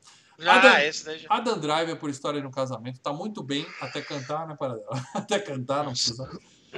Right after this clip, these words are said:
Speaker 1: Né?
Speaker 2: Jonathan Pryce, por Os Dois Papas.
Speaker 1: Dois
Speaker 2: Não é,
Speaker 1: Papas.
Speaker 2: não é filho do, do Vincent Price, nem nada disso.
Speaker 1: Não,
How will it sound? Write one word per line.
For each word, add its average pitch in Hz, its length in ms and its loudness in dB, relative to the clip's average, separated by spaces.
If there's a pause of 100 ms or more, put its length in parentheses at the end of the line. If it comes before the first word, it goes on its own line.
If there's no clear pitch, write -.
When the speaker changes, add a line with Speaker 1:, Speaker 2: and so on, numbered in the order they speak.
Speaker 1:
Né? 135 120 -10 (500)
Speaker 2:
Jonathan 269 540 6
Pryce, 190 680 0 (580)
por 151 600 0
Os 139 140 -6
Dois 151 260 -4
Papas. 143 340 -2
Speaker 1:
Dois 143 200 0
Speaker 2:
Não - 80 0
é, - 20 0
Speaker 1:
Papas. 180 280 2
Speaker 2:
não 220 80 -6
é 170 280 -4 (180)
filho 139 200 -6
do, 113 460 -10 (380)
do 127 120 -10
Vincent 139 340 -8
Price, - 600 -8
nem 135 120 -8
nada 120 260 -8
disso. - 320 -20
Speaker 1:
Não, 113 440 -4